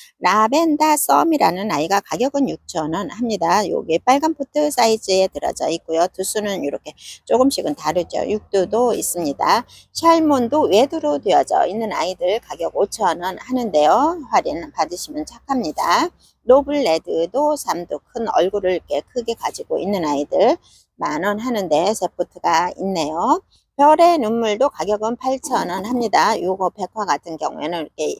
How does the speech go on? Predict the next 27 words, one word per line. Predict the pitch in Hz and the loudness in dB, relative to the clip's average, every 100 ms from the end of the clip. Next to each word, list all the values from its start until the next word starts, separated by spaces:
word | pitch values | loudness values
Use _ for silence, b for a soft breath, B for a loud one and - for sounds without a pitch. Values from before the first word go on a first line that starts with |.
| b b b _ | b b b _
어, | - 165 | -10 -8
짧죠. | - 233 - - 147 - _ | 0 0 0 -4 -4 -4 _
짧게 | - - 196 | -6 -4 -6
나오는 | 165 170 196 165 170 214 | -4 -4 -4 -4 -4 -4
아이들. | 135 151 - 139 190 349 - _ _ - _ | -4 -4 -2 2 2 2 -2 _ _ -20 _
아, | - - | 0 0
적화예요. | - 226 - 208 143 135 | -2 -4 2 4 4 0
적화 | 180 156 - 175 | -4 -8 -4 -4
같은 | 160 - 165 | -4 -10 -8
경우에는 | 160 - 147 143 165 | -8 -6 -8 -6 -8
이렇게 | - - | -8 -8
입장이 | 151 - 151 151 | -8 -6 -6 -2
짧죠. | 202 262 - 147 156 - | 0 0 -2 2 2 0
팔천 | 262 - 208 160 | -6 -6 -10 -10
원에 | 147 143 226 302 B B | -8 -4 -4 -6 B B
할인 | - 254 247 | -4 0 0
받으시고요. | 160 - - - - - | 0 -4 -8 -6 0 2
어, | 170 214 320 - _ _ 311 294 - - | 2 2 0 -4 _ _ -8 -8 -8 -4
찰스톤도 | 349 381 381 - - 285 262 285 - | 2 4 4 -2 -2 0 2 2 2
이 | 247 285 | 0 -2
두로 | 269 277 285 | -2 0 0
되어져 | - 151 - - | 0 -2 -2 -4
있는데요. | 185 202 170 180 208 156 | -4 -4 -2 -2 0 0
이렇게 | 220 311 214 | -2 0 -2
예쁘게 | - 160 - 147 180 165 | -4 -6 -2 0 0 -4
물들은 | 156 190 226 220 214 - | -8 -6 -6 -4 -6 -6
아이들이에요. | 160 160 - - - | -6 -6 -8 -6 -4